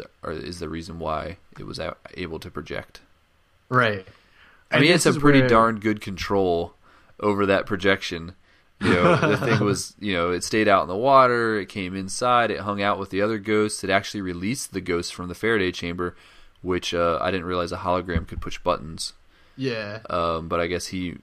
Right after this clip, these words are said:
Speaker 1: did he explain, I think he said a hologram with, in some other kind of protocol or something that he did. So I think we were just supposed to kind of nod our heads and be like, "Okay."
Speaker 2: Yeah, yeah.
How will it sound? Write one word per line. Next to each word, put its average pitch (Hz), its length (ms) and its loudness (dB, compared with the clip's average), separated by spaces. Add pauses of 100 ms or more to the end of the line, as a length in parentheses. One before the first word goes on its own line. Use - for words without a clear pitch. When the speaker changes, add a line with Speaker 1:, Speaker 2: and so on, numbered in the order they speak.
(160)
Speaker 1:
did 92 140 -8
he 104 120 -4
explain, 98 520 -6
I 92 180 -8
think 90 200 -12
he 107 140 -6
said 131 200 2
a 101 80 2
hologram 95 460 2
with, 92 400 -2
in - 180 -12
some 87 220 -6
other 82 180 -6
kind 80 220 -10
of 80 120 -16
protocol 78 480 -8
or 78 120 -4
something - 280 -12
that 62 100 -10
he 95 100 -10
did. 76 320 -8
So 76 260 -6
I 78 80 -4
think - 280 -12
we 80 100 -6
were 76 100 -6
just - 160 -10
supposed - 300 -6
to 67 180 -6 (460)
kind 92 180 -2
of 87 80 -2
nod 85 240 4
our 82 120 0
heads 87 260 -4
and 80 60 -10
be 82 80 -6
like, 87 60 -6
"Okay." 95 320 -2 (640)
Speaker 2:
Yeah, 156 380 -4 (160)
yeah. 147 200 -10